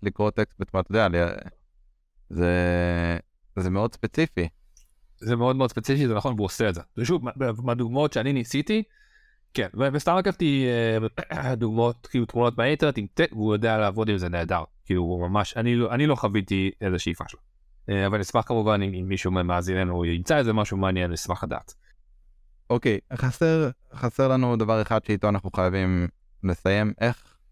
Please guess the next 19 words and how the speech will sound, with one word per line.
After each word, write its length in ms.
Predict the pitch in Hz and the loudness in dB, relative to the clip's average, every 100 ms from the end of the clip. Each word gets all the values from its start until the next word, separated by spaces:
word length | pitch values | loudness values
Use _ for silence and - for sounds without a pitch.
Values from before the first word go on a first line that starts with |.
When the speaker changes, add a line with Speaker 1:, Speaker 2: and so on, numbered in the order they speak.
| _ - | _ -4
Speaker 1:
מודדים 480 | 117 92 82 98 107 | -2 0 0 2 2
את 80 | 95 | 2
הדבר 360 | 80 80 85 | 0 2 2
הזה? 180 | 87 87 - | 0 -4 -6
איך 140 | 104 | -4
מודדים 360 | 120 110 98 104 | -2 0 0 2
את 80 | 107 | 2
ההצלחה 480 | 98 - 87 95 92 | 2 0 -2 0 0
פה? 160 | 82 - | -2 -2
כי 220 | 92 87 - _ _ _ - - - - | -2 -2 -6 _ _ _ -20 -20 -20 -4
דיברנו 380 | 110 104 127 143 | -2 2 2 2
על 80 | 127 | 2
זה 160 | 120 | 0
שאת 300 | 113 117 101 | 2 2 2
הדאטה 480 | 95 90 104 110 113 | 2 2 2 2 2
לאימון 680 | 101 92 92 104 120 104 98 - _ - _ - | 2 2 2 2 2 0 -2 -6 _ -20 _ -4
הם 160 | 101 95 | 0 0
ייצרו 360 | - - 107 | -2 -2 0
בעצמם, 640 | 104 87 - 87 82 87 | 2 0 -2 0 2 2